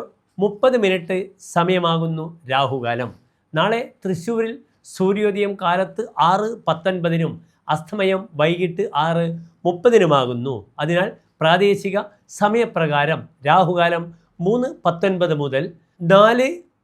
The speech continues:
നാൽപത്തിയൊൻപത് വരെയുള്ള സമയമാകുന്നു.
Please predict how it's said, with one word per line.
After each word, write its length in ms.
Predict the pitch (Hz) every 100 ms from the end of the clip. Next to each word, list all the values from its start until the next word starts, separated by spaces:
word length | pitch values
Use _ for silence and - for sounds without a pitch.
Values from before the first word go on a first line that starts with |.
| _ 156
നാൽപത്തിയൊൻപത് 960 | 170 202 202 185 226 190 240 262 269
വരെയുള്ള 460 | 226 190 180 170 165 170 - -
സമയമാകുന്നു. 880 | - 156 147 127 117 113 117 127